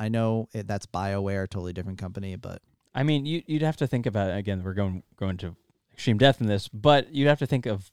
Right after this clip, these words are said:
Speaker 2: like, kinda like the post-Empire Republic. That's just set up for perfectly for open world of
Speaker 1: Yeah.
Speaker 2: just, like, the, you know, the New Republic figuring shit out, and they gotta go world to world, world to world, world to world, and, like,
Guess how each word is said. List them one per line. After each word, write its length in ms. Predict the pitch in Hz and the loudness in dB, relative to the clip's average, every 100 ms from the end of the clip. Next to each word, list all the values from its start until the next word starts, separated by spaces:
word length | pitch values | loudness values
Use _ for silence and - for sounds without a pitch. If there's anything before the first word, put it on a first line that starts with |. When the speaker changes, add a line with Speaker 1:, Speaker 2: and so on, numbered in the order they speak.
| _ 110 | _ -14
Speaker 2:
like, 80 | |
kinda 160 | - 113 | -2 0
like 240 | 101 90 | 0 0
the 100 | - | -6
post-Empire 1040 | 92 117 107 - 101 98 - 101 101 101 95 | -4 0 0 0 -4 -4 -2 0 2 0 -2
Republic. 580 | 98 - 101 113 123 - | -6 -4 -4 -2 -4 -6
That's 160 | 123 | -8
just 180 | 107 - | -8 -6
set 180 | 110 104 | -2 0
up 160 | 104 - | -2 -4
for 100 | 92 | -12
perfectly 580 | - 123 113 107 95 | -6 -4 -4 -4 -6
for 180 | - - | -8 -6
open 320 | 95 101 98 | -6 -4 -4
world 340 | 92 95 92 87 | 0 0 -2 -4
of 60 | |
Speaker 1:
Yeah. 80 | 92 | -6
Speaker 2:
just, 160 | 98 - | -4 -2
like, 260 | 87 87 _ _ _ _ _ _ - | -4 -6 _ _ _ _ _ _ -12
the, 200 | 92 - | -10 -8
you 100 | 98 | -8
know, 120 | 87 | -8
the 120 | 90 92 | -8 -6
New 140 | 104 | 0
Republic 580 | 110 101 120 123 110 - _ _ _ - | 0 2 2 2 0 -2 _ _ _ -14
figuring 320 | 95 107 110 | -6 -2 -2
shit 260 | - 127 | 0 4
out, 520 | 131 156 139 104 87 - | 8 10 8 6 0 -8
and 160 | 92 | -10
they 40 | 95 | -4
gotta 180 | 101 104 | -2 -2
go 100 | 101 | -2
world 260 | 98 110 | 0 -2
to 40 | 107 | -2
world, 220 | 110 107 | -4 -2
world 220 | 104 107 | -2 -2
to 40 | 104 | 0
world, 260 | 104 104 | -2 -4
world 220 | 101 101 | -8 -8
to 60 | 98 | -6
world, 200 | 101 95 95 | -8 -8 -10
and, 140 | 90 | -10
like, 160 | 90 | -10